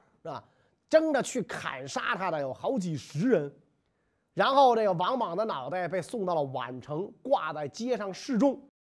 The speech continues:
百姓都扔，拿那个石头扔他，舌头都被人切下来吃了，啊，跟那个猪舌头的下场一样。就这样，西汉末年著名的影帝、演技超强的艺术家王莽，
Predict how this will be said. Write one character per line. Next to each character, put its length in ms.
百 260
姓 220
都 140
扔， 280
拿 180
那 80
个 80
石 200
头 100
扔 220
他， 120
舌 400
头 120
都 100
被 120
人 120
切 300
下 80
来 120
吃 240
了， 100
啊， 260
跟 120
那 80
个 60
猪 200
舌 180
头 100
的 120
下 220
场 180
一 60
样。 120
就 180
这 140
样， 380
西 260
汉 180
末 220
年 380
著 100
名 420
的 120
影 340
帝、 240
演 420
技 300
超 340
强 260
的 80
艺 220
术 160
家 220
王 280
莽， 320